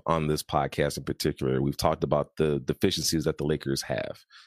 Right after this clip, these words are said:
And one of the key deficiencies that the Lakers have happens to be a very key strength that the Houston Rockets have, and that's their guard play. Um, the perimeter is going to be attacked, and we are,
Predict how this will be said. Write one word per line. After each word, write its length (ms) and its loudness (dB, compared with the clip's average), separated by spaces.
And 260 0
one 80 2
of 60 0
the 80 0
key 300 0
deficiencies 760 0
that 160 0
the 60 -2
Lakers 300 2
have 320 2
happens 340 0
to 60 -2
be 140 2
a 40 -2
very 220 2
key 240 0
strength 460 0
that 140 0
the 80 -6
Houston 260 -2
Rockets 320 0
have, 200 0
and 80 -4
that's 140 2
their 120 0
guard 320 0
play. 280 -6
Um, 300 0
the 100 -4
perimeter 680 2
is 100 -8
going 220 0
to 40 0
be 220 0
attacked, 680 -2
and 460 0
we 640 0
are, 520 2